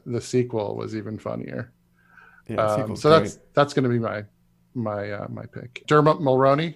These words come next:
Speaker 2: It, it's funny 'cause I would say this, honestly, from a movie standpoint.
Speaker 1: See, I would say, uh, My Best Friend's Wedding.
Speaker 2: He made a movie with, uh, Sean,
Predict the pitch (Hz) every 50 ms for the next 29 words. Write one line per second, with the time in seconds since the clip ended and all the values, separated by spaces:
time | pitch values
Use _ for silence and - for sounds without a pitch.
0 | _ - 127 - - - 127 - - 156 151 147 123 120 113 110 117 123 120 113
1 | 110 - 127 113 110 107 117 113 104 - - - _ _ _ _ _ _ _ _
2 | - 107 110 113 110 - 113 107 104 95 - 120 107 98 101 101 101 104 107 107
3 | 104 104 95 104 104 _ _ _ _ _ _ - - - 71 - 95 - 87 -
4 | - _ _ - - 131 120 120 120 123 123 123 123 117 113 113 110 110 117 113
5 | 110 107 107 107 107 110 104 117 113 - - 113 107 104 98 101 101 98 98 98
6 | 101 - _ _ _ _ _ _ _ _ _ _ _ _ _ _ - 131 123 127
7 | 123 123 120 113 110 113 110 107 107 110 104 107 - - - - - 107 104 104
8 | 104 101 101 - 117 110 110 107 107 110 110 110 110